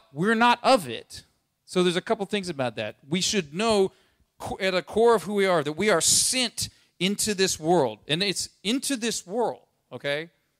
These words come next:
That's all of it. You might be a particular part of it. Your particular part might be really annoying. Like, I get it. You know what I mean? But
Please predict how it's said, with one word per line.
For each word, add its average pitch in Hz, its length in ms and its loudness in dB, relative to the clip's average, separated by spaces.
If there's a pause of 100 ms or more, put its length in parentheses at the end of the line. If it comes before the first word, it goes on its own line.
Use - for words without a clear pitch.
(260)
That's 156 240 -8
all 160 280 -4
of 107 100 -12
it. 107 160 -18 (480)
You 147 120 -10
might 156 180 -2
be 151 60 -6
a 139 60 -2
particular 151 480 -10
part 165 300 -4
of 107 120 -14
it. - 120 -20 (560)
Your 156 140 -2
particular 254 380 -10
part 247 220 0
might 226 180 -4
be 240 80 -8
really 226 300 -6
annoying. 226 460 -4
Like, 139 180 -8
I 151 80 -4
get 196 220 -4
it. 117 260 -16
You 139 140 -10
know 139 80 -6
what 143 100 -6
I - 20 -8
mean? 151 300 -14 (120)
But 160 340 -2